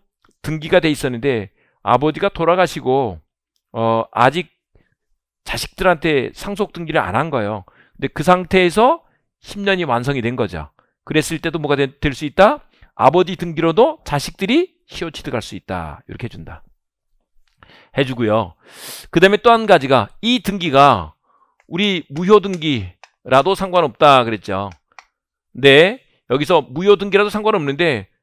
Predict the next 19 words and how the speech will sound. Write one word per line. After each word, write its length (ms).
무효인 600
이중 460
등기에 300
기초해서는 840
안 160
된다. 680
이렇게 320
우리가 240
공부를 320
했었죠. 460
아까 300
다시 580
보자면 540
그 380
필리핀으로 480
튄 240
사촌 400
동생한테서 600
산 420